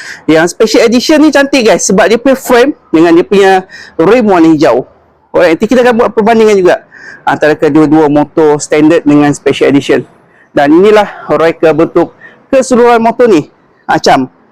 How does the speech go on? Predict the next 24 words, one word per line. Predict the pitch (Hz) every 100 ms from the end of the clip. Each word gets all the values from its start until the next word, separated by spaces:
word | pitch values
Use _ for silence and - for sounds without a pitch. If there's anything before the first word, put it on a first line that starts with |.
| _ _ -
ada | 185 208 262
ngam | 302 320 311 294
ke | - 320 302
tak | -
ada | - 220
ngam? | 214 147 127 - -
Ha, | 180 160 147 139 131
bagi | 151
saya, | 226 294 320 311
saya | 294 269 277
memang | 277
peminat | 262 254 262
motor | 214 226 233
naked. | 214 214 220 226 _ _ _ _
Jadi, | 160 180
bagi | 185 185
saya | 185 196
memang | 175 156
handsome | 151 147 202 180
lah. | 156 131
Motor | 139 139 -
ni | 185 185
kategori | 165 156 160 170
yang | 165 156